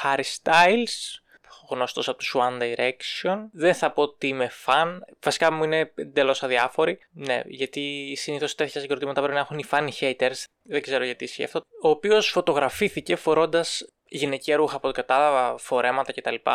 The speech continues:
Μπορεί να είναι και μία φωτογραφία, δεν ξέρω, δεν έχω ασχοληθεί παραπάνω. Προσωπικά πιστεύω ότι άμα δεν ήταν ο Harry Styles, δεν θα γινόταν όλη αυτή η φασαρία. Αλλά έστω ότι είναι ο Harry Styles και έχει κάνει αυτή τη φωτογράφηση, έχει γίνει ένας χαμός για το ότι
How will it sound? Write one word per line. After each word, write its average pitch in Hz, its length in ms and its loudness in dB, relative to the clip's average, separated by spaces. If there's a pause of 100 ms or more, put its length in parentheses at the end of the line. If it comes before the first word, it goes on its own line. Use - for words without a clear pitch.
(160)
Μπορεί 151 160 2
να 151 80 -2
είναι 151 100 0
και 156 100 -4
μία 151 160 0
φωτογραφία, 139 500 -2
δεν 143 160 -4
ξέρω, 151 360 0
δεν 151 180 -4
έχω 143 120 -12
ασχοληθεί - 380 -10
παραπάνω. 170 440 0
Προσωπικά - 460 2
πιστεύω 165 320 2
ότι - 340 -2
άμα 147 320 2
δεν 185 200 4
ήταν 175 180 4
ο 131 100 -2
Harry 135 180 -2 (120)
Styles, 135 540 0 (260)
δεν 175 120 6
θα 170 80 2
γινόταν 156 320 2
όλη 151 140 2
αυτή 147 140 -10
η - 20 -18
φασαρία. - 500 -4
Αλλά 190 420 4
έστω - 360 -2
ότι - 160 -6
είναι 160 100 0
ο 143 120 -2
Harry 139 180 0 (140)
Styles 147 280 0 (100)
και - 80 -2
έχει 147 180 -4
κάνει 147 200 -2
αυτή 143 160 -10
τη 156 60 -10
φωτογράφηση, - 920 -4
έχει - 300 -8
γίνει 185 240 -10
ένας 202 200 -4
χαμός 135 680 -2
για - 120 -4
το - 80 -6
ότι 131 440 -6